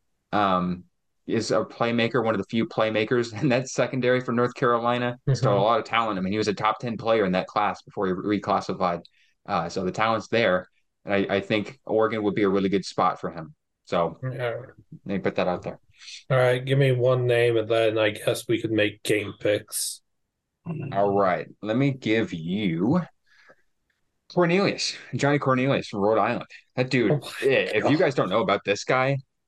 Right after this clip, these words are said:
Speaker 1: he is getting every offer imaginable. Like, he might be the hottest name in the portal right now. So
Speaker 2: Yeah, so I know he has, like, offers from everywhere. Oh, man, let me figure this out.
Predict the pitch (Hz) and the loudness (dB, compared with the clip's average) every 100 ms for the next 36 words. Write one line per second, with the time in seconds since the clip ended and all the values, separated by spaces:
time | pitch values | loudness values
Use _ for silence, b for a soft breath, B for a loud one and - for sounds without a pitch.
0 | _ - 120 131 135 123 117 110 110 110 | _ -2 0 0 2 2 2 -2 0 0
1 | 123 127 123 123 - _ _ - 98 - | 2 2 2 -2 -6 _ _ 0 0 2
2 | 113 101 95 - - 104 101 98 92 90 | 2 2 0 -6 -4 0 2 2 0 -4
3 | 80 82 80 - - 98 113 120 113 123 | 0 -2 -2 -10 -4 -2 0 2 2 0
4 | 101 107 101 98 98 87 85 87 82 80 | 0 0 -2 -4 -6 -6 -4 -2 -2 -2
5 | - 80 78 - 135 - 175 85 - - | -4 -8 -10 -14 -4 0 2 0 -2 0
6 | - 135 73 78 - B B 139 139 165 | 0 0 -4 -12 -14 B B 2 4 4
7 | 180 123 104 - 104 - - 135 165 117 | 4 2 0 -2 -4 -4 0 2 2 -4
8 | - - 104 107 143 165 131 110 98 104 | -8 -10 -12 -6 0 0 0 -4 -6 -4
9 | 107 107 - _ _ _ _ - 151 131 | -4 -6 -12 _ _ _ _ -2 2 4
10 | 117 123 110 123 143 139 - 127 120 110 | 4 2 2 4 2 2 0 2 4 2
11 | 110 107 98 | 2 2 2